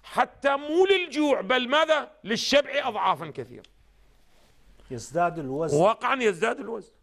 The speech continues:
Speaker 1: لماذا؟ لأنه عشر ساعات، اثنى عشر ساعة، خمسة عشر ساعة، سبعة عشر ساعة، عشرين ساعة لا يأكل فيعوضها أضعافها ماذا؟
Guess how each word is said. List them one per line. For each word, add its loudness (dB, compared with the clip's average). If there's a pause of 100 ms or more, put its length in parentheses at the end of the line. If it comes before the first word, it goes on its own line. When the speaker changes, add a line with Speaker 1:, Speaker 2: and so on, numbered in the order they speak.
Speaker 1:
لماذا؟ 2
لأنه 4
عشر -2
ساعات، 2
اثنى -6
عشر 0
ساعة، 2
خمسة -4
عشر 0
ساعة، 0
سبعة -2
عشر 0
ساعة، 0
عشرين -4
ساعة 2
لا 0
يأكل 0 (240)
فيعوضها 2
أضعافها 2
ماذا؟ 0